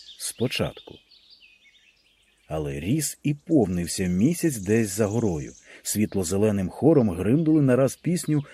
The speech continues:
нові бруньки на деревах. Земля запишалася материнством.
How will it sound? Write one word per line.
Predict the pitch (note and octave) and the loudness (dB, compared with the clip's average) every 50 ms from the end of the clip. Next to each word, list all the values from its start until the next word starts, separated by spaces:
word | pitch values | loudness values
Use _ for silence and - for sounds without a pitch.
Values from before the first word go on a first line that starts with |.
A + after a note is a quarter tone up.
| - - _ - | -20 -20 _ -6
нові | G2 G2 G#2+ G#2 F#2+ C3+ F3+ | -4 -2 -2 -2 0 0 -2
бруньки | D#3+ C#3+ D#3 F3+ E3 C#3+ - - G#2+ G2+ G2 | 0 0 0 0 0 0 -2 0 0 0 0
на | F#2 F2+ | 0 -2
деревах. | E2 F#2+ F2+ F2 E2+ E2+ D#2+ D2+ D2 - - - - - - - | -2 -2 -2 -2 -2 -4 -4 -6 -8 -10 -14 -20 -20 -20 -16 -10
Земля | A#2 D#2+ D2 - C#2+ C2+ C#2 E2 - C3 | -8 -6 -4 -4 -4 -4 -2 0 0 2
запишалася | G2+ A#2 A#2 - A#2 - - A#2+ A#2 A2 G#2 - - G#2 | 2 0 -2 -2 -2 -2 0 2 2 2 2 2 0 0
материнством. | A2 A2 - G#2+ G2+ A2 G#2 F#2+ - - - F#2 F2 E2 | 0 2 0 0 0 0 0 0 -2 -4 -4 -4 -4 -6